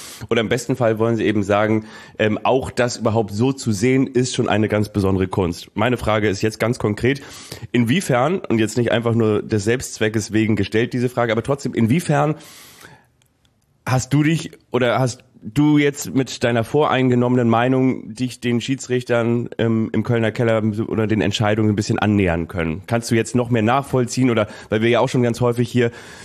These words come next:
drüber gesprochen haben, ähm, in, in der Situation frage ich mich, warum haben sie denn nicht doch mal dieses Tool V A R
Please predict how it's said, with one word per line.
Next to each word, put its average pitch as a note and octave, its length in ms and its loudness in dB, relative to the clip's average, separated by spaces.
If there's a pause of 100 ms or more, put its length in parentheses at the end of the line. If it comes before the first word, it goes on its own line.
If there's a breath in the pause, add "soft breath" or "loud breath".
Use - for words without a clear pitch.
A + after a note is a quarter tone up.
(120)
drüber B2 240 0
gesprochen A#2+ 520 0
haben, A2 300 2 (340 loud breath)
ähm, A#2 240 0
in, C#3 160 2
in D3+ 140 6
der F3 120 6
Situation E3 460 -2
frage D#3 340 -2
ich D3 100 -8
mich, D3 220 -6 (220 loud breath)
warum D#3+ 580 0
haben D#3 320 2
sie C#3 140 -2
denn C#3 140 2
nicht D3+ 220 -4
doch C#3+ 120 0
mal C3+ 260 2
dieses B2+ 400 -2
Tool D3 380 2 (180 loud breath)
V C3+ 300 2
A B2+ 160 4
R C3+ 420 2